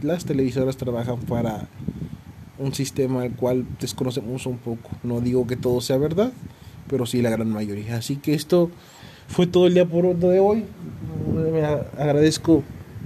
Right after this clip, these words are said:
pues, por los cuatro visitantes que tengo constantes y, pues, eso fue todo por hoy. Gracias y nos vemos hasta la próxima. No se olviden el lunes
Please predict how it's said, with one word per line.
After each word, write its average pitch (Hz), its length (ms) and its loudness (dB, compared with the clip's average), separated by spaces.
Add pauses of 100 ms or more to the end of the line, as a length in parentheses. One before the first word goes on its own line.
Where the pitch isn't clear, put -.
(380)
pues, 135 200 -2
por - 280 -8
los 131 460 -2
cuatro 151 440 4 (960)
visitantes 151 760 2
que 139 140 2
tengo 156 480 4 (180)
constantes 156 840 2
y, 127 480 2 (120)
pues, 123 420 -2
eso 123 200 -4
fue 131 220 -4
todo 127 280 0
por 127 220 -2
hoy. 139 200 2 (520)
Gracias 135 640 0
y 127 180 0
nos 120 140 -2
vemos 127 240 0
hasta - 160 -2
la 127 100 2
próxima. 139 580 -2
No 135 140 -4
se 131 100 -2
olviden 127 360 2
el 123 120 2
lunes 151 460 -2